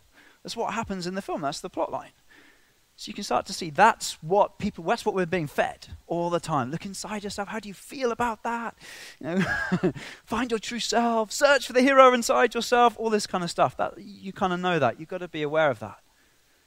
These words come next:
Here's the issue. If you look outside yourself, and the reason why it's been criticized is because people externally can get things wrong. And then they're imposing something on you, and we don't like that. They don't like that authority, that you'd have something over me.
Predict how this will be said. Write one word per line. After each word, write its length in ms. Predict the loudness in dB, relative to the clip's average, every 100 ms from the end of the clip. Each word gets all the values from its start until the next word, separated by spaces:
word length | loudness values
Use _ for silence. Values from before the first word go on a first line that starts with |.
| _
Here's 200 | 2 4
the 120 | 2
issue. 260 | -2 -2 -6
If 160 | -6 -8
you 100 | -6
look 220 | -2 0 6
outside 500 | 6 6 2 4 4
yourself, 400 | -2 0 2 2 -2
and 120 | -2
the 80 | 0
reason 300 | 0 0 4
why 160 | 4
it's 80 | 4
been 180 | -2 -6
criticized 680 | -6 -8 -4 0 0 -4 -12 -20 -6
is 120 | -6
because 240 | -4 -6 -6
people 280 | -2 0 2
externally 640 | 0 0 0 2 2 0
can 160 | -4
get 180 | -4 -4
things 240 | -4 -12 -6
wrong. 240 | -6 -8 _ _ _ _ _ -20 _
And 120 | -4 -2
then 80 |
they're 160 | 0 2
imposing 720 | 0 0 2 4 4 2 -2
something 400 | 0 0 0 -2
on 140 | -2 0
you, 120 | -2
and 120 | 0
we 60 | 2
don't 180 | 2
like 320 | 4 4 2 2
that. 260 | 0 0
They 80 | -6
don't 200 | -10 -6
like 220 | -4 -2
that 140 | -4 -4
authority, 600 | -8 -8 -6 -6 -6 -8
that 140 | -8 -10
you'd 220 | -12 -8
have 220 | -2 -2
something 280 | -2 -8 -8
over 300 | -6 -4 -4
me. 300 | -2 -2 -2